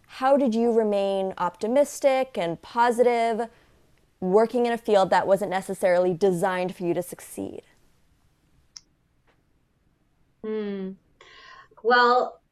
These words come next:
Speaker 2: Danny and I, throughout our careers, and, you know, Dan-, uh, Danny touched on this briefly, but her and I both had,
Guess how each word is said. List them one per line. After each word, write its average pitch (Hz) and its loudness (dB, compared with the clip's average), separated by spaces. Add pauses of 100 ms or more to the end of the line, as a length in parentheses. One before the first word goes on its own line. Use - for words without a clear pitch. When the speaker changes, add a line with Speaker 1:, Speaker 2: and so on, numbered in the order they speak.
(120)
Speaker 2:
Danny 269 2
and 294 -2
I, 240 -4 (560)
throughout 214 4
our 196 -4 (120)
careers, 277 -4
and, 190 -6 (340)
you 202 -10
know, 196 -6
Dan-, 202 -6
uh, 196 -4 (100)
Danny 208 -6
touched 196 -14
on 202 -8
this 190 -8
briefly, 196 -10
but 190 -8
her 233 -8
and 226 -6
I 202 -4
both 190 -6
had, 185 -8